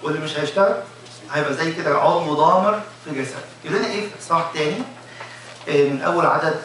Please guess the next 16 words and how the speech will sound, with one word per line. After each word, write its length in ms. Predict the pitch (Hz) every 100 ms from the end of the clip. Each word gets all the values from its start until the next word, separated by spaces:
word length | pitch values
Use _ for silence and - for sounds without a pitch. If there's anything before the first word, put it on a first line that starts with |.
| -
تسعتاشر، 560 | - - - - - - - - -
يقول 140 | 185
لنا 160 | 214 196
كده: 340 | 185 - - - - - - - - - - - -
"فلستم 460 | 147 240 247 - 240
إذًا 200 | 208 233 240 240
بعد 260 | 170 - 160
غرباء 680 | 165 165 147 143 160 - -
ونزلاً، 640 | 160 151 175 196 190 208 262 - - - - -
بل 100 | 151
رعية 500 | 147 143 - 202 208
مع 200 | 185 147
القديسين 580 | 139 143 147 139 190 180
وأهل 200 | - 170
بيت 160 | 165 165
الله". 320 | 151 131 -